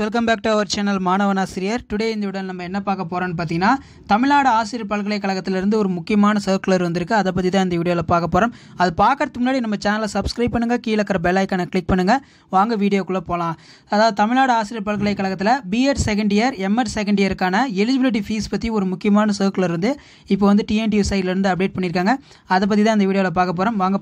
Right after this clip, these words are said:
பார்க்கலாம். அதாவது அவங்க வந்து பார்த்தீங்கன்னா, பன்னெண்டு பதினொன்னு ரெண்டாயிரத்தி இருபது அப்பயே இந்த சர்க்குலர் வந்துருச்சு. இதுல அவங்க என்ன சொல்லியிருக்காங்கன்னு பார்க்கலாம். The principles of all applied at B.Ed, B.Ed special education, M.Ed, M.Ed special education college,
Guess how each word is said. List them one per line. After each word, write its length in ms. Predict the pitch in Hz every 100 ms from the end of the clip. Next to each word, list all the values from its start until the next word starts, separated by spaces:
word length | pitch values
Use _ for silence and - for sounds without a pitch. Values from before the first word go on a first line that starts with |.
| 180
பார்க்கலாம். 320 | 175 170 175 - - - - - - 208
அதாவது 240 | 240 254 233
அவங்க 160 | 226 220
வந்து 140 | 233
பார்த்தீங்கன்னா, 280 | 226 220 262 220
பன்னெண்டு 300 | 226 247 269 240
பதினொன்னு 400 | 220 220 214 262 320 _ _ - 190
ரெண்டாயிரத்தி 360 | 208 247 240 220
இருபது 180 | 226
அப்பயே 180 | 208 240
இந்த 120 | 233 202 180
சர்க்குலர் 360 | 190 190 208 190
வந்துருச்சு. 400 | 180 190 165 247 285 - - -
இதுல 160 | 214 226
அவங்க 140 | 214
என்ன 120 | 214 277
சொல்லியிருக்காங்கன்னு 500 | 269 240 220 214 202
பார்க்கலாம். 340 | 185 175 196 277 - _ _ _ _ _ 208
The 80 | 202
principles 380 | 247 262 294 277 262
of 160 | 226 214
all 100 | 226
applied 240 | 208 247 247
at 80 | 262 - - 180
B.Ed, 280 | 254 277 180
B.Ed 180 | 208 240 208
special 220 | 202 208
education, 400 | 202 202 208 254 254 180
M.Ed, 200 | 202 233 202
M.Ed 160 | 202 196
special 200 | 190 190
education 240 | 185 208 202
college, 380 | 185 185 240 240